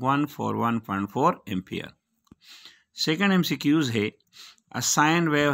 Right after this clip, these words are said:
has a frequency of fifty hertz। Its angular frequency is in a radian per second। एंगुलर फ्रीक्वेंसी को हम ओमेगा से रिप्रेजेंट करते हैं और इसको हम डिफाइन करते हैं कि rate of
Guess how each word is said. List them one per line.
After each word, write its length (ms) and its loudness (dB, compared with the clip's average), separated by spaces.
has 160 -2
a 140 -4
frequency 640 0
of 260 -2
fifty 360 -4
hertz। 420 -2
Its 140 -10
angular 380 4
frequency 520 0
is 240 0
in 120 2
a 120 2
radian 440 2
per 160 -4
second। 580 -8
एंगुलर 420 4
फ्रीक्वेंसी 420 0
को 140 -4
हम 200 2
ओमेगा 360 0
से 140 -4
रिप्रेजेंट 540 -4
करते 360 -2
हैं 160 0
और 240 2
इसको 340 0
हम 140 4
डिफाइन 440 0
करते 320 -4
हैं 180 -2
कि 140 0
rate 340 0
of 120 0